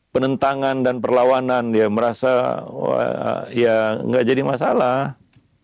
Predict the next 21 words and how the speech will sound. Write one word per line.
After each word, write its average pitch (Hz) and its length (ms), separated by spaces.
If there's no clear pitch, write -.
ya, 110 240
sabar, 123 720
ya, 92 400
kita 147 160
terus, 127 560
ya, - 240
mengarahkannya 120 960
supaya 135 480
dia 147 400
diberi, 151 560
ya, 95 320
ataupun 127 560
difasilitasi, 139 1400
difasilitasi 147 960
untuk 127 320
mendapatkan 120 560
lingkungan 123 560
dan 113 160
pergaulan 101 400
yang 135 160
baik, 76 400